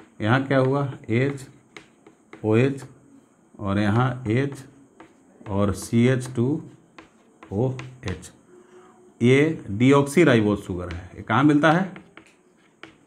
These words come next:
ये डीऑक्सीराइबोज शुगर होता है,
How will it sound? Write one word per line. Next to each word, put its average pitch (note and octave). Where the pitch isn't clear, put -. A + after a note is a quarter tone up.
ये B2+
डीऑक्सीराइबोज A#2
शुगर A#2
होता C3
है, F3